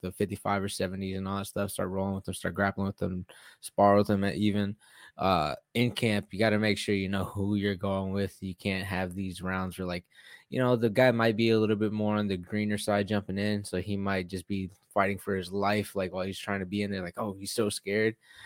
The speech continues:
uh, and throw something that just might just, like, hurt you or, like,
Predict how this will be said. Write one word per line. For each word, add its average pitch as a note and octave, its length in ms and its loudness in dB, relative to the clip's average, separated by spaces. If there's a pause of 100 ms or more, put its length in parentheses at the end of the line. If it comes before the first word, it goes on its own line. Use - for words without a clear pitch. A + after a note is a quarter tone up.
(280)
uh, G2+ 420 4 (240)
and G2+ 380 0 (100)
throw A2 220 4
something G#2 460 -2
that F2+ 180 -2
just F#2 180 -8
might F2+ 220 -4
just, F2+ 240 -8
like, E2+ 240 -4
hurt F#2 340 -6
you F2+ 160 -4
or, F2 160 -6
like, E2+ 240 -8